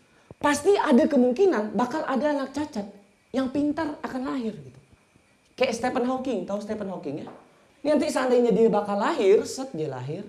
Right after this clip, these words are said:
aku bakal ajak dia ketemu, terus bikin perusahaan yang isinya orang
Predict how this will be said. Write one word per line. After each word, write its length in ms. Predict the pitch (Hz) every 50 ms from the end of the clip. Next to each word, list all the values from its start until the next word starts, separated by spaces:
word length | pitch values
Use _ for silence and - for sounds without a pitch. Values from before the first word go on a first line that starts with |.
| - - - - _ _ -
aku 160 | - - 233
bakal 240 | 208 233 233 226 202
ajak 240 | 175 156 202 -
dia 80 | 180 190
ketemu, 480 | 190 190 185 190 175 156 151 156 185 - - - - _ _ _ _ _ _ _ _
terus 160 | - 226 226
bikin 320 | 214 175 190 185 214 220
perusahaan 640 | 214 185 185 180 - 180 170 196 - - 156 156 170 165 -
yang 80 | 165 156 -
isinya 400 | 165 165 208 208 - 165 180 190 - - -
orang 160 | 139 139 147